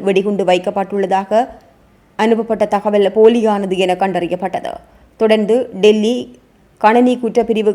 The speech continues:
காவல்துறையினர் வெடிகுண்டு மிரட்டல் வந்த மின்னஞ்சலை அனுப்பியது யார் என்பது தொடர்பில் தொடர் விசாரணைகளை மேற்கொண்டிருந்தனர். இதில் குறித்த போலி வெடிகுண்டு மிரட்டல் விடுத்தது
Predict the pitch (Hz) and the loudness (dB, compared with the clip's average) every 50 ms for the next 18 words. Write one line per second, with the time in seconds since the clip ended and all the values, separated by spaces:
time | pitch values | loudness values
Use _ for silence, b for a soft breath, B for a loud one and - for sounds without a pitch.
0 | 208 226 202 202 202 208 196 214 196 202 202 196 202 208 220 - 208 208 214 247 | 0 0 2 2 2 0 -2 -2 -2 -2 -2 0 -2 -2 -2 0 -2 0 0 0
1 | 233 247 220 220 202 208 208 208 208 208 196 202 202 196 190 196 202 214 214 208 | -2 -2 -2 -2 -2 -2 -4 -4 -4 -4 -4 -4 -4 -4 -2 -2 -2 -2 -2 -2
2 | 208 220 208 202 202 190 185 190 185 - 208 202 185 196 190 185 190 196 202 208 | -4 -2 -4 -2 0 0 -2 -2 -4 -4 -4 -2 0 0 0 0 0 0 2 0
3 | 214 190 196 202 185 190 196 202 185 196 185 185 180 208 214 220 220 220 240 233 | 0 0 -2 -2 -2 0 -2 -2 -2 -4 -6 -6 -4 0 0 0 0 2 0 0
4 | 226 226 214 220 220 - 208 196 190 190 185 180 180 190 185 180 180 180 180 180 | 0 0 -2 -6 -6 -4 -6 -6 -4 -4 -4 -4 -2 -2 -2 0 0 -2 -2 -2
5 | - 165 175 170 160 165 180 175 208 208 - - - - b b b b b b | -4 -4 -4 -2 -4 -4 -6 -6 -6 -8 -8 -10 -14 -20 b b b b b b
6 | b b b b b b _ _ - - 240 208 240 254 247 - - - 240 240 | b b b b b b _ _ -4 -4 2 2 2 2 2 -4 -2 2 2 2
7 | 233 233 247 240 233 240 226 226 233 226 220 196 208 196 208 220 214 202 196 196 | 2 2 0 0 2 4 4 4 4 2 0 0 0 0 0 -2 -4 -2 -2 0
8 | 190 196 190 202 208 196 190 190 185 202 190 202 | -2 -2 -2 -2 -2 -2 -2 -2 -2 -4 -2 -2